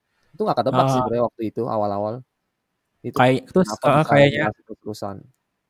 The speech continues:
Speaker 2: kayaknya sih pengarang sebelumnya, Kishimoto tuh lebih ngeda-, ngedepanin, eh, power ket-, ketemu power gitu loh.
Speaker 1: Hmm, hmm.
Speaker 2: Kalau si di, Kishimoto sekarang lebih kayak, eh,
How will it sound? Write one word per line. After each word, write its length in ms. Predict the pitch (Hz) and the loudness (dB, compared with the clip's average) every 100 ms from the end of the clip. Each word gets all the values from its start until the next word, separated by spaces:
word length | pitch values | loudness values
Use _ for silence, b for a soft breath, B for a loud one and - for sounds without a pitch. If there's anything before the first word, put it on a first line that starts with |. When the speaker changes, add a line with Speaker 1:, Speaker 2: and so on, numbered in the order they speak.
| _ - | _ -4
Speaker 2:
kayaknya 380 | 131 127 143 151 | 2 2 2 2
sih 140 | 190 | 2
pengarang 400 | 170 143 135 139 | 2 4 4 4
sebelumnya, 480 | 135 127 123 135 143 - | 0 0 2 0 -2 -4
Kishimoto 540 | - 127 131 127 127 | -8 -6 -2 0 0
tuh 180 | 135 175 175 b b b b - | 2 0 0 b b b b 0
lebih 240 | 135 139 | 4 4
ngeda-, 240 | 139 135 | 6 4
ngedepanin, 480 | 139 139 135 151 170 - - _ _ _ _ 135 | 4 2 2 2 0 -4 -16 _ _ _ _ 0
eh, 480 | 139 139 135 139 139 | 4 6 6 2 0
power 280 | - 147 165 165 | 6 8 10 8
ket-, 100 | - | 2
ketemu 240 | - 160 160 | 2 4 6
power 300 | 160 165 160 | 8 8 6
gitu 180 | 147 131 | 4 2
loh. 160 | 113 - _ _ _ _ _ | 2 -2 _ _ _ _ _
Speaker 1:
Hmm, 240 | 123 131 120 | -8 -6 -6
hmm. 260 | 131 120 110 110 _ | -8 -10 -14 -20 _
Speaker 2:
Kalau 220 | - 139 139 | 2 4 4
si 140 | 139 | 2
di, 140 | 139 135 120 | 2 2 2
Kishimoto 400 | - - 135 135 | -6 -2 0 0
sekarang 240 | - 143 180 | 2 2 4
lebih 400 | 151 - 127 - | 2 0 -2 0
kayak, 400 | 135 131 131 - - | 2 4 2 -2 -4
eh, 360 | 135 135 131 | 0 2 2